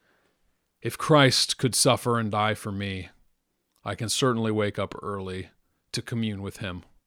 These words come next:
It's not always easy to turn away strong and angry words with a gentle answer. And yet,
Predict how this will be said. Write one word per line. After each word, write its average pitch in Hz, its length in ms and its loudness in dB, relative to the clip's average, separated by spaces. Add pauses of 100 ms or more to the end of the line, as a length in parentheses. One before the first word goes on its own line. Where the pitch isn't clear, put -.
(1700)
It's - 120 -16
not 135 180 6
always 131 300 6
easy 127 320 4
to 117 400 0 (720)
turn 131 240 0
away 113 500 2 (1000)
strong 127 560 2
and 110 100 0
angry 110 340 -2
words 110 380 -2
with 110 140 -6
a 113 60 -4
gentle 104 380 -4
answer. 95 480 -6 (2250)
And 113 200 -4
yet, 120 400 2